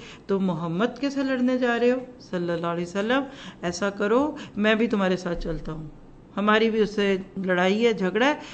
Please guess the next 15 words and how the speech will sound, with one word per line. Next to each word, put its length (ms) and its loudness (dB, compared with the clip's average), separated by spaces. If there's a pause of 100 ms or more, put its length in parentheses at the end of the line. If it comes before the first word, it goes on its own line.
(160)
और 320 6
मैं 220 4
साथ 300 -2
ही 80 0
चलता 340 0
हूँ, 220 2 (280)
और 160 2
तुम्हें 320 2
भी 180 0
यकीन 320 0
रहेगा 300 2
कि 160 0
पीछे 400 0
से 180 -2
तुम्हारे 580 0